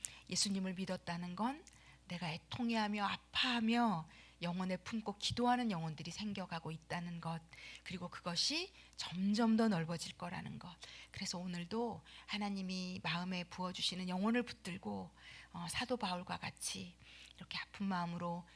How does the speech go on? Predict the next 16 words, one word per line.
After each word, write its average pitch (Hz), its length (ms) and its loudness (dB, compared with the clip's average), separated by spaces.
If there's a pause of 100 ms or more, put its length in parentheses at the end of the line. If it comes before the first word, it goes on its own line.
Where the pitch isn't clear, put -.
(160)
기도하실 175 680 -2 (120)
때 247 280 -2 (300)
하나님이 180 400 -2
하늘에서 180 560 -4
기뻐 - 500 2
받으시고 196 800 0 (300)
그 - 240 2
사람의 214 580 4
인생 190 440 2
가운데 175 640 0 (260)
놀라운 180 400 -4
일을 170 340 -8 (260)
이루어 180 240 -6
가실 - 420 -2
거라는 165 480 -4
거. 175 220 -12